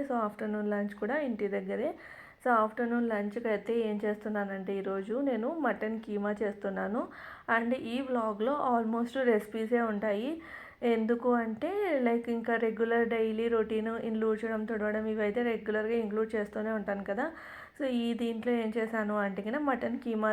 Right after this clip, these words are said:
రెసిపీ అయితే మీతో షేర్ చేస్తూ ఉన్నాను అనమాట. ఇంకా ఇడ్లీ చట్నీ అనేది మార్నింగ్ బ్రేక్ఫాస్ట్కి పెట్టాను కదా, so అదైతే ఇంకా పెడుతూ ఉన్నాను. ఈ ఇడ్లీ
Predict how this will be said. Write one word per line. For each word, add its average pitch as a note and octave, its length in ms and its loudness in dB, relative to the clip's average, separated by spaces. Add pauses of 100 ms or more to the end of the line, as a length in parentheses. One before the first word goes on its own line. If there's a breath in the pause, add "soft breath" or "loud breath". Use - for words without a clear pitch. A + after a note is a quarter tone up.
రెసిపీ G#3 300 -2
అయితే A3 240 0
మీతో A#3+ 200 2 (100)
షేర్ G3 260 0
చేస్తూ G3+ 260 -2 (120)
ఉన్నాను F#3+ 280 -2
అనమాట. F#3 300 -2 (240)
ఇంకా B3 160 -2 (120)
ఇడ్లీ G#3+ 280 -6 (100)
చట్నీ A3 380 -2
అనేది G#3 280 -2
మార్నింగ్ A3+ 360 0
బ్రేక్ఫాస్ట్కి A#3 560 -2
పెట్టాను G#3 360 -4
కదా, G3+ 200 0 (640 loud breath)
so A#3 60 2 (100)
అదైతే F#3+ 300 0 (100)
ఇంకా C4 200 0
పెడుతూ G#3 280 0 (100)
ఉన్నాను. G#3 320 0 (220)
ఈ D4 40 2 (140)
ఇడ్లీ C4+ 220 -2